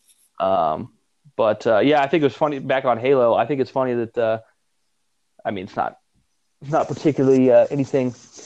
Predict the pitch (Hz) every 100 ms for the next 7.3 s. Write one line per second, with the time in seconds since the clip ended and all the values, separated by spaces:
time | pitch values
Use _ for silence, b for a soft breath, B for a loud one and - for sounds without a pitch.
0 | B B B B B B B B B _
1 | - 226 170 151 165 156 139 131 160 143
2 | 151 143 - 139 135 135 131 B B B
3 | - 123 123 123 117 113 117 B B B
4 | B _ - 131 139 123 127 117 135 123
5 | 117 117 131 120 117 123 117 113 113 _
6 | _ _ _ _ _ _ 156 202 - 127
7 | 113 123 151